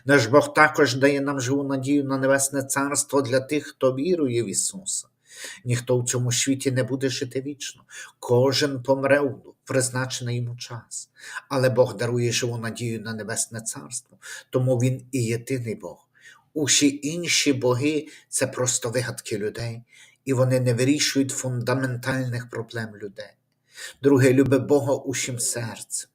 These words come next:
Люби Господа Бога усім серцем, всією душею, всім розумом, з цілої сили своєї. Це перша заповідь. У християнстві наші відносини з Богом будуються на любові.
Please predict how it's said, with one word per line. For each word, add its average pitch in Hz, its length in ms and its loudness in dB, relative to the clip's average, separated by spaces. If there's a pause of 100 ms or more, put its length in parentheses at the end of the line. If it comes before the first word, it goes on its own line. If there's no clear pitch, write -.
(1160)
Люби 117 200 2
Господа 135 560 4
Бога 147 160 4
усім 139 280 -2
серцем, 147 480 2
всією 127 240 2
душею, 135 400 0
всім 123 260 -2
розумом, 127 380 2
з - 120 0
цілої 123 320 -2
сили 104 440 0
своєї. 78 380 -4 (240)
Це - 160 -4
перша 117 380 -6
заповідь. - 640 -10 (520)
У - 20 -14
християнстві 135 760 4
наші 135 360 0
відносини 131 560 0
з - 120 -2
Богом 127 300 0
будуються 127 520 -4
на 120 140 -4
любові. 117 400 -6